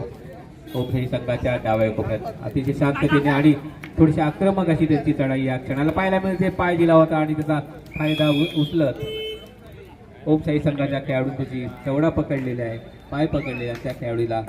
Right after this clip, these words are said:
बाद करून मैदानाच्या बाहेर पडलेलं आहे. ओमशाही संघाचे खेळाडू चढाईसाठी द्रुत पापेश्वर संघाच्या क्षेत्ररक्षणामध्ये चढाई करतायत. डाव्या कोपऱ्यामध्ये त्यांची चढाई अद्याप पाच खेळाडू आपल्याला,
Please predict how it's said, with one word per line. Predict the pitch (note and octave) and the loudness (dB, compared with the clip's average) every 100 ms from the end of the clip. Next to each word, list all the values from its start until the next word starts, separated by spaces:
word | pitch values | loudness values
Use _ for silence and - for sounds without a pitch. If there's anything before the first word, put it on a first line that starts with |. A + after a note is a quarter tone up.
| - - - | -10 -16 -8
बाद | A#2 A#2 | -4 -4
करून | - A2 A2 | -4 -6 -6
मैदानाच्या | G#2+ G#2+ A2 - | -8 -8 -8 -8
बाहेर | G#2 F#2+ | -8 -8
पडलेलं | - - - - | -10 -10 -10 -12
आहे. | - - - - - - - - - - | -12 -14 -14 -16 -16 -16 -16 -16 -6 0
ओमशाही | B2+ - C3 C3 | 0 2 2 2
संघाचे | C3+ - B2 B2+ C3 | -2 -4 -2 -2 -2
खेळाडू | A#2+ B2 D#3+ - - - - C#4 - - - - - - - | -2 0 -2 -4 -12 -14 -12 -12 -12 -14 -14 -14 -14 -8 -2
चढाईसाठी | B2+ B2 A#2+ B2 D3+ D3 | 2 2 2 2 0 0
द्रुत | C3+ C3+ C3+ | 0 0 0
पापेश्वर | B2+ A#2+ A#2 A#2+ A#2+ | -2 -2 -2 -2 -2
संघाच्या | A2+ A#2+ A#2 A#2 A2 | -2 -2 0 -2 -2
क्षेत्ररक्षणामध्ये | A2 - - A2+ B2+ A#2 B2 A#2+ A#2+ A#2+ A#2 - - - - - | -6 -8 -4 -2 -2 -2 -6 -6 -6 -6 -8 -12 -12 -12 -14 -10
चढाई | C3 B2+ A#2+ | -4 -2 -2
करतायत. | B2 A#2+ D#3 D#3 - - - - - - - | -4 -2 -2 -2 -6 -12 -14 -14 -14 -10 0
डाव्या | A#2+ A#2+ | 2 2
कोपऱ्यामध्ये | A#2 A#2 A#2+ A#2+ A#2+ | 2 2 2 2 0
त्यांची | A#2 A2+ B2+ A#2+ | 0 -2 -2 -4
चढाई | A#2 B2 B2+ | -2 -2 0
अद्याप | B2 - B2 - | -2 -2 -4 -4
पाच | - C3+ - | -2 -4 -2
खेळाडू | C3+ B2 | -4 -2
आपल्याला, | A#2+ B2 A#2 A#2 | -2 -2 -2 -2